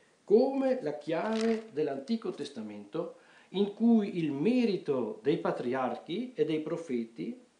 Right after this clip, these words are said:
consegue il frutto promesso. Egli solo, infatti, possiede realmente quanto la bontà divina aveva a quelli promesso. E poi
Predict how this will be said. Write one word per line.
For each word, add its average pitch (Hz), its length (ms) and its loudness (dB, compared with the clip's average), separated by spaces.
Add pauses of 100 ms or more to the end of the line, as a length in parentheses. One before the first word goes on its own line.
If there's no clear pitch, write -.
(220)
consegue 202 720 2
il 175 220 -4
frutto 220 480 -4
promesso. - 680 -8 (1400)
Egli 180 340 0
solo, 220 540 2
infatti, 143 600 -4
possiede 123 720 -6
realmente 151 1080 -2 (580)
quanto 170 400 0
la 151 140 0
bontà 139 640 -4
divina 160 760 -4 (280)
aveva 127 800 -4 (200)
a 117 140 -10
quelli 131 600 -4 (300)
promesso. 151 680 -6 (1200)
E - 120 -20
poi 143 580 0